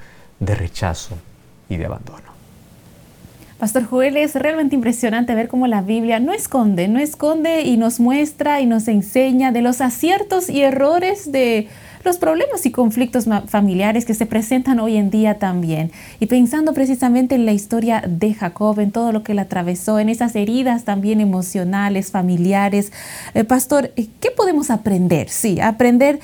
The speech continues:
Speaker 2: de la historia de Jacob sobre cómo tratar esas heridas emocionales.
Speaker 1: Muy bien. Jacob, así como nos enseña qué decisiones evitar, qué cosas no hacer, también nos enseña cómo curarse.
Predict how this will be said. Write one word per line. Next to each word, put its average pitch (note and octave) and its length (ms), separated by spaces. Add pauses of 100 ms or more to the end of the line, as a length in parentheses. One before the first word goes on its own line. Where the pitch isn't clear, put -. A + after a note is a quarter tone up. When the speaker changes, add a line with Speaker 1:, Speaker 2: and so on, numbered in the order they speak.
(240)
Speaker 2:
de A3+ 280
la A#3+ 120
historia D#4 340
de C4+ 100
Jacob A#3 400
sobre A3+ 460
cómo G#4 240
tratar B3 580 (420)
esas F#4 360
heridas A#3 340
emocionales. F3+ 840 (1000)
Speaker 1:
Muy D3 140
bien. G2 260 (300)
Jacob, C3+ 360
así B2 220
como A#2+ 260
nos A2 200
enseña A2 500 (160)
qué C3 300
decisiones G#2+ 680
evitar, A2 600
qué G2+ 160
cosas G2 440
no G2 100
hacer, A2+ 360
también F#2+ 480
nos F2+ 180
enseña F2+ 440
cómo F#2+ 340
curarse. F2+ 720